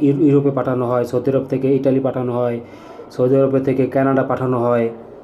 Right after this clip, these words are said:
এটা ভরে গেছে সৌদি আরবে। সৌদি আরবে না, even পার্শ্ববর্তী দেশ কাতার, ওমান, দুবাই এইসব দেশেও আছে, তবে দালাল থেকে সাবধান। আমি আপনাদেরকে একটা কথা বলি, ইউরোপের ভিসা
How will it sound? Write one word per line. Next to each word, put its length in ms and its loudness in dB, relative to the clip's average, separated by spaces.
এটা 160 2
ভরে 260 4
গেছে 180 2
সৌদি 280 0
আরবে। 240 -2
সৌদি 320 2
আরবে 200 6
না, 260 4
even 340 6
পার্শ্ববর্তী 440 2
দেশ 240 2
কাতার, 420 0
ওমান, 400 2
দুবাই 460 4
এইসব 300 2
দেশেও 280 4
আছে, 400 0
তবে 200 0
দালাল 320 2
থেকে 240 -2
সাবধান। 500 -4
আমি 180 4
আপনাদেরকে 340 2
একটা 180 0
কথা 240 2
বলি, 320 4
ইউরোপের 480 6
ভিসা 580 2